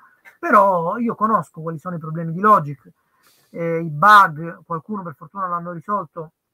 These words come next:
alcune cose sono molto macchinose da fare, però amen, perché perderei molto più tempo a imparare un software nuovo. Con Logic, eh, vengono molto bene i mix, almeno questo è quello che dicono tutti,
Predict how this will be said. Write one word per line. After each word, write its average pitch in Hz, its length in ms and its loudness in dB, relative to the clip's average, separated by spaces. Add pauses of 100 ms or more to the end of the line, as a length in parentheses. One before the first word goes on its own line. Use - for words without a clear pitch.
(920)
alcune 196 320 -8
cose 202 180 -6
sono 190 220 -8
molto 214 360 -4
macchinose 208 640 -2
da 180 140 0
fare, 156 480 4 (1500)
però 277 280 4
amen, 156 600 2
perché 190 280 -6
perderei 233 400 -2
molto 214 280 -6
più 240 160 -8
tempo 262 220 -4
a 220 60 0
imparare 175 300 -2
un 160 100 -8
software 151 360 -12
nuovo. 143 500 -12 (100)
Con 226 160 0
Logic, 247 480 4
eh, 180 600 -2
vengono 170 760 -4
molto 214 320 -4
bene 208 220 -4
i 220 40 -4
mix, 233 320 -4
almeno 170 540 -6
questo 170 260 -6
è 156 40 -14
quello 190 180 -6
che 185 100 -8
dicono 226 340 -4
tutti, 254 380 -6